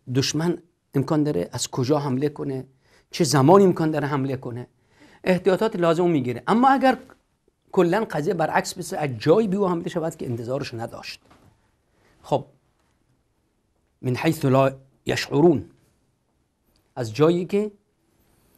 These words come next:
انتظارش نداشت. خب خیلی وقت هاست که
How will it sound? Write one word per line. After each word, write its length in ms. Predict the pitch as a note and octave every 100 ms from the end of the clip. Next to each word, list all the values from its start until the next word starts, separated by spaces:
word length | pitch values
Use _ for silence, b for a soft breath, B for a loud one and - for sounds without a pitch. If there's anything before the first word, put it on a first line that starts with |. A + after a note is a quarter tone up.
| _
انتظارش 600 | E3 E3+ - D#3 G3+ F#3+ F#3
نداشت. 600 | D#3+ A2+ F#2 - - _ b b
خب 120 | - F3+
خیلی 240 | C#4+ C4
وقت 280 | G#3+ F#3+ -
هاست 280 | F#3 - -
که 240 | D3